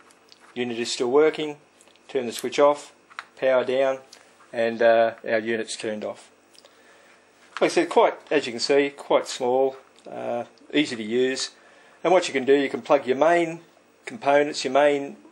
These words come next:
uh, flight functions, such as ailerons, uh, flaps if, uh, need be, elevator, rudder,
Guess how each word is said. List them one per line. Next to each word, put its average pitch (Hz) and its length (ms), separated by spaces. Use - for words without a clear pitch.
uh, 123 180
flight 147 340
functions, 139 680
such - 280
as 117 160
ailerons, 127 880
uh, 107 420
flaps - 500
if, - 460
uh, 127 240
need 131 260
be, 135 360
elevator, 131 440
rudder, 127 400